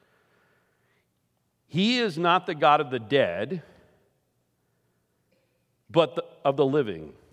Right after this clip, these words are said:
You are badly mistaken." What Jesus is basically saying is,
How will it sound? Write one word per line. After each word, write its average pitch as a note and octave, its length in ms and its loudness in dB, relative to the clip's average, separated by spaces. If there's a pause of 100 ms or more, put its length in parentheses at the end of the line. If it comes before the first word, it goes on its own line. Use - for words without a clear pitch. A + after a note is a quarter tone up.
(540)
You B2+ 220 -4
are G#2+ 80 -4
badly G2 340 -6
mistaken." F#2+ 540 -14 (1080)
What C#3 140 -2
Jesus D3 320 -6
is B2 80 -8
basically B2 400 -4
saying E3 300 -4
is, A#2 160 -8